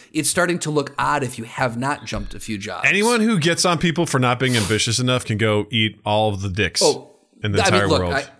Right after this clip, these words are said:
Speaker 1: I, I
Speaker 2: Twice.
Speaker 1: absolutely, absolutely agree to that.
Speaker 2: I hate that shit.
Speaker 1: And I, I agree.
Speaker 2: Because, because there, there's things like, yeah, I've heard people in inter-, going through interviews recently who have, people have basically questioned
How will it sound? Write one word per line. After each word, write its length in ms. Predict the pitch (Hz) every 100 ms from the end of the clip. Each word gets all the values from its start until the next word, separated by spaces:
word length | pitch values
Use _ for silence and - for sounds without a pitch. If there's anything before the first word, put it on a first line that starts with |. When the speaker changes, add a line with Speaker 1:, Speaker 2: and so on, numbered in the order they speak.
| _ -
Speaker 1:
I, 80 | 165
I 20 |
Speaker 2:
Twice. 300 | 131 160 160
Speaker 1:
absolutely, 540 | 147 - 143 117 98 98 _ _
absolutely 540 | 143 165 - 143 131 117
agree 220 | 101 110
to 80 | 95
that. 340 | 95 87 - _ _ _ _
Speaker 2:
I 120 | - 104
hate 180 | 123
that 160 | 113 92
shit. 140 | 135
Speaker 1:
And 140 | 139 139 - - _ _ _ -
I, 60 |
I 40 | 123
agree. 100 | 120
Speaker 2:
Because, 340 | 107 107 92
because 540 | - 113 117 107 110 92
there, 180 | 117 107
there's 220 | 110 101
things 400 | 127 117 104 98
like, 280 | 104 95 - _ _ _ _ _ _ _ _ -
yeah, 140 | 104
I've 240 | 92 107 110
heard 160 | 117
people 240 | 120 104 113
in 60 | 110
inter-, 460 | 110 101 90 98
going 180 | 98 113
through 120 | 104 104
interviews 400 | 107 107 98 107
recently 500 | 107 110 101 101 98
who 300 | 98 98 95
have, 360 | 92 104 104
people 300 | - 107 113
have 80 | 98
basically 400 | 113 104 98 107
questioned 800 | 90 - 110 - - 92 90 -